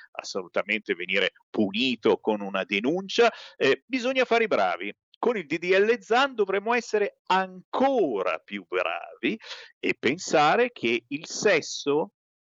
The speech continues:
il sesso è una questione culturale, è una situazione mentale. E smettiamola con questa libertà di espressione, a partire dalla scuola,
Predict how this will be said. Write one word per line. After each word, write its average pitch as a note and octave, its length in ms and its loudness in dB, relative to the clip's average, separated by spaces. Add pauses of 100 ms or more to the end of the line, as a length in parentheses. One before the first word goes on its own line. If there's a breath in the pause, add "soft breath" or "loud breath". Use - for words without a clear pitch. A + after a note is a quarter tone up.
il F#2+ 240 -10
sesso G2+ 800 -2 (500)
è D#3 140 0
una E3+ 280 -2
questione G3+ 760 -4
culturale, C#3+ 1080 2
è C#3 120 0
una F3 240 -8
situazione G#3 1000 -4 (340 loud breath)
mentale. E3+ 2000 4 (480)
E A3+ 120 0
smettiamola A#3+ 760 2
con A2+ 160 -2
questa C3 300 0
libertà B2 500 2
di B2 140 -6
espressione, A#2+ 1120 -2 (560)
a A3 120 2
partire C4+ 460 0
dalla C#3 240 2
scuola, C3 500 -2